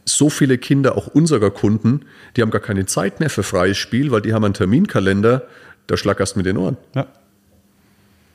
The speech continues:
Speaker 2: Also das ist eine Möglichkeit, warum's, ähm, dorthin führen kann. Ja. Und sozusagen musst du dann schlussendlich dann wieder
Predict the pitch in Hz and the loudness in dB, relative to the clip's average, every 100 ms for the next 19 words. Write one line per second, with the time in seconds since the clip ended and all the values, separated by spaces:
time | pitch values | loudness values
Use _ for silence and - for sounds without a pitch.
0 | _ - 107 104 113 117 - - - 107 | _ -6 -4 -2 -4 -2 -6 -10 -2 2
1 | 107 117 117 - 110 107 104 104 110 - | 2 0 -4 -2 -2 0 -2 0 -2 -6
2 | - 90 95 95 95 92 101 - _ - | -4 -2 0 -2 -2 -4 -6 -14 _ -20
3 | _ - - 95 - 104 - 98 98 - | _ -8 -4 -2 -2 -4 -4 -4 -4 -2
4 | 120 107 _ - 101 110 _ _ - - | -4 -4 _ -10 -8 -8 _ _ -20 -20
5 | - - _ _ _ - 101 101 101 - | -20 -20 _ _ _ -4 -2 0 -2 -6
6 | - - _ _ _ _ - - 110 113 | -16 -20 _ _ _ _ -10 -6 -2 -2
7 | - 107 107 104 107 107 - 107 104 98 | -4 -2 0 0 -2 -4 -2 -2 0 0
8 | 98 - 107 - 107 101 107 - 101 98 | -2 -4 -4 -2 -2 -2 -2 -2 0 0
9 | 104 95 - | 0 0 -4